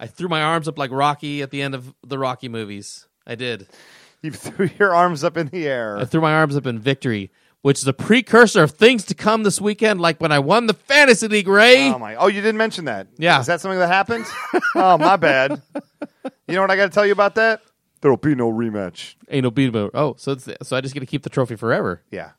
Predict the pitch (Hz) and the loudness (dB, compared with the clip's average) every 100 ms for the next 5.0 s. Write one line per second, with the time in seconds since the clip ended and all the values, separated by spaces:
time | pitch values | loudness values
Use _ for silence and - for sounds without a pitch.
0 | _ 269 403 427 339 - - 190 185 143 | _ -14 -12 -8 -8 -8 -10 -10 -8 -2
1 | 151 131 120 127 107 107 95 381 - 427 | -2 -2 -6 -8 -10 -10 -14 -12 -10 -10
2 | 403 415 427 330 - - - - _ _ | -10 -8 -8 -8 -10 -14 -16 -18 _ _
3 | - 180 165 117 107 123 156 156 156 143 | -4 0 0 -2 -4 0 2 2 0 -2
4 | 135 - 147 135 139 135 131 127 - | -6 -6 -4 -2 -4 -4 -6 -8 -14